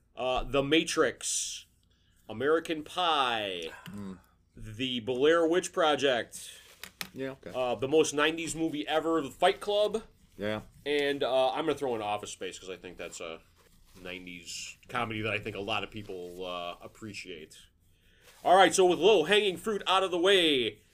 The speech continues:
Speaker 1: gentlemen, with fifteen minutes on the timer, what are your top three movies from nineteen ninety-nine and go?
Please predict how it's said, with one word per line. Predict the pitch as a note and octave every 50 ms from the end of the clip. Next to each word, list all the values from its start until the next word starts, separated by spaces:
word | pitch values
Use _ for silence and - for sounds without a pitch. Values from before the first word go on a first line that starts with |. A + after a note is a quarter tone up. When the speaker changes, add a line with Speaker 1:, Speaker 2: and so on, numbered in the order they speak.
| _ -
Speaker 1:
gentlemen, | - - E3 F#3 F3+ E3+ E3 D#3+ C#3+ B2 A#2 A#2+
with | C3+ C#3 C3+ -
fifteen | - D#3+ D3+ D3+ D3+ D3+ C#3+
minutes | D3 D#3 D3+ D3 A#2+ - -
on | C#3+ D3+ D#3 D#3 D#3
the | D#3 D#3
timer, | C3+ E3 E3+ E3+ F3 F3 E3+ E3 D#3 D3+ C#3+ C#3 B2+ A#2+ G#2 F2+ - _ _ - - - - - - - -
what | - A#2+ A#2+
are |
your | B2 B2+
top | C3 - D3+ D3 D3 C#3+
three | - - D3+ D#3 D3+
movies | D3 D#3 D#3+ D#3+ D#3 D#3 D3 B2+ -
from | - D3+ C#3+ C3+
nineteen | C#3 D3 C#3+ C#3 - D3 D3 C#3+ C3+
ninety-nine | C#3+ D3 D3 C#3+ D3+ C#3+ D3+ D3+ D3+ D3+ D#3
and | D#3 D#3 D#3+
go? | D#3 E3 E3+ F3 E3+ E3+ E3 D#3 D3 C#3 B2+ A2 -